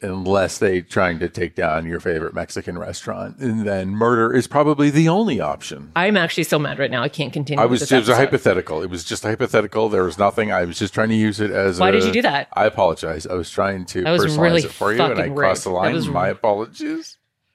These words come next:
Speaker 2: <sighs> Okay. Let's just try to get back to being professionals.
Speaker 1: <laughs>
Speaker 2: So,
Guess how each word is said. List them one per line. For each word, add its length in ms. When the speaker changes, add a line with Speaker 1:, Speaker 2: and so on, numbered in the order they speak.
Speaker 2:
<sighs> 40
Okay. 320
Let's 220
just 180
try 120
to 60
get 120
back 160
to 80
being 320
professionals. 580
Speaker 1:
<laughs> 800
Speaker 2:
So, 320